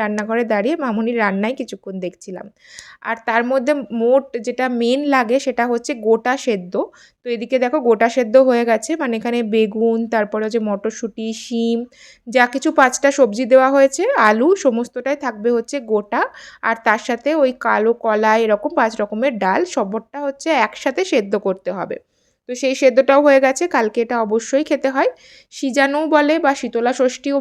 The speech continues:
বলে, দুটোই বলা হয়। তো কালকে আছে সেটা। আর এদিকে দেখো আমার লিভিং রুমটার কী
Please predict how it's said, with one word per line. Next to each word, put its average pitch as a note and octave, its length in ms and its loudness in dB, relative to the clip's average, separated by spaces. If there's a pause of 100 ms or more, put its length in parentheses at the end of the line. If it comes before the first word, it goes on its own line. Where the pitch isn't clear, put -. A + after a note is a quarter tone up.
বলে, B3+ 180 0 (500)
দুটোই B3 360 -2
বলা B3 220 4
হয়। D#4+ 160 2 (1400)
তো C4 40 -8 (120)
কালকে A#3 340 2
আছে C4 220 2
সেটা। C4+ 220 2 (140)
আর A#3 160 4
এদিকে A#3 300 0
দেখো B3 240 0
আমার A3+ 180 2 (340)
লিভিং G#3+ 360 0
রুমটার B3+ 320 4 (140)
কী B3+ 120 -2